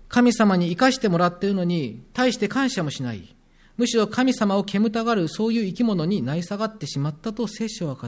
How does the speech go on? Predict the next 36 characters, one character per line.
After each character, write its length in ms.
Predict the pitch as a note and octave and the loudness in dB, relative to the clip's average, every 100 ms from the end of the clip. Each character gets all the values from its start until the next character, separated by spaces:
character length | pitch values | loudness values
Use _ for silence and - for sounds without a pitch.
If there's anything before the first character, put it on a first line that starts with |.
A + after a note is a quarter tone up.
| A#2+ | -10
る。 160 | A2 - - _ _ _ _ - - - - | -10 -12 -20 _ _ _ _ -18 -18 -20 -4
た 120 | F#3+ | 2
と 100 | G3 | 4
え 60 | A3 | 4
ク 120 | A3 | 4
リ 80 | A3+ | 2
ス 60 | G#3+ | 4
チ 60 | |
ャ 20 | |
ン 80 | G3+ | 4
で 60 | F3+ | 4
あ 40 | |
っ 40 | F#3 | 0
て 120 | G3 | 2
も 160 | G3 | 4
油 160 | F#3 E3 | 4 6
断 180 | A3 A3 | 6 4
す 160 | - | 2
る 120 | A#3 A#3 | 4 4
な 80 | |
ら 120 | E3+ C#3 | 4 2
ば、 300 | D3+ A2 - - - _ _ _ _ _ _ - - | 0 -2 -6 -18 -20 _ _ _ _ _ _ -20 -10
神 240 | - C4 | -2 0
様 240 | - G3+ E3 | 0 0 2
や 220 | D#3+ D3 | 0 -2
聖 240 | - B3+ | 0 0
書 220 | G#3 F#3+ F#3+ | 0 -2 -4
を 40 | |
煙 260 | - F#3 G#3+ | 0 2 2
た 120 | A#3+ | 0
が 100 | C4 | -4
っ 40 | |
て 200 | C4+ - | -6 -6
し 140 | C3+ A#2+ | -4 -4
ま 120 | A2 | -4
う。 120 | F2+ | -6